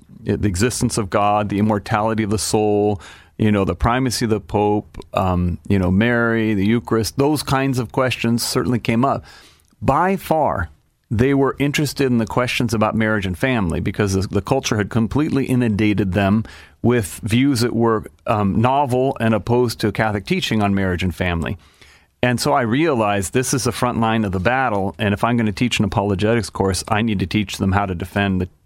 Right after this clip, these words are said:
te-, church's teaching on marriage and family. So that's how I conceived writing the book, and I, I got about a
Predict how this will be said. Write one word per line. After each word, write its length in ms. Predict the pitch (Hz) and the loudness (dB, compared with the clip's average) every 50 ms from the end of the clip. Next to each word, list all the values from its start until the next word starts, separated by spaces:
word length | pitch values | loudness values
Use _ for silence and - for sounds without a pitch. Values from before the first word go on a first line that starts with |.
| - | -4
te-, 160 | - 110 120 - - | -2 -2 -2 -2 -4
church's 340 | - - 131 113 - 95 - | -4 -4 -2 -2 -2 -6 -4
teaching 320 | - 117 110 - - 107 | -2 -4 -2 -2 -2 -2
on 100 | 90 90 | 0 0
marriage 260 | 90 95 92 87 78 85 | 0 0 0 -2 -2 -4
and 120 | 78 - | -8 -4
family. 420 | - 107 101 90 85 76 - - - - - - - - - - _ - | -2 -2 0 0 -2 -2 -4 -6 -8 -10 -20 -20 -20 -20 -20 -20 _ -6
So 480 | - - 135 127 127 123 120 117 113 113 113 - - - _ _ - | -2 0 0 2 2 2 2 0 0 -2 -6 -8 -14 -20 _ _ -2
that's 320 | 120 - 160 170 - - - | 0 0 0 0 -4 -4 -4
how 540 | 127 127 135 139 139 131 131 131 123 - - | -2 0 0 0 0 0 0 0 -2 -2 -2
I 140 | 120 113 110 | -2 -2 -2
conceived 520 | - 120 104 - - 127 120 117 104 98 | -2 -4 -4 -2 0 2 2 2 2 2
writing 300 | 110 110 110 110 104 104 | 0 0 0 0 0 0
the 80 | 101 98 | 0 0
book, 340 | 95 98 113 104 95 - - | 2 2 2 0 0 -2 -2
and 120 | 95 98 98 | 0 0 0
I, 280 | 95 95 95 95 90 - | 0 0 -2 -4 -6 -4
I 180 | - 101 98 95 | -4 -4 -2 -2
got 360 | 92 - 113 113 120 110 - - - | -2 -2 0 0 0 -2 -6 -8 -6
about 340 | - 101 92 104 101 98 90 | -4 -2 0 0 0 0 0
a 120 | 76 98 | -4 -6